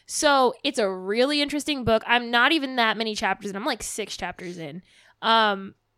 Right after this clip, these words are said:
but I always thought it was dumb that people read horror books. I thought horror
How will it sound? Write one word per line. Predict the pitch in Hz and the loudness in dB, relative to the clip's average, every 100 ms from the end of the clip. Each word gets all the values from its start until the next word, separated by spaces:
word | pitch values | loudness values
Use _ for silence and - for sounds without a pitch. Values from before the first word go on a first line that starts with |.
| _ - | _ -2
but | 220 | 2
I | 269 349 | 6 6
always | 440 453 | 6 2
thought | 381 311 | 2 2
it | |
was | 269 226 | 2 2
dumb | 214 226 | 2 2
that | 233 | 2
people | - 226 220 | -2 -2 -2
read | 196 | -2
horror | 190 180 175 | -4 -6 -6
books. | 180 127 - - | -6 -6 -6 2
I | 226 285 | 4 4
thought | 330 339 | 4 2
horror | - 233 220 208 196 | 4 6 6 4 0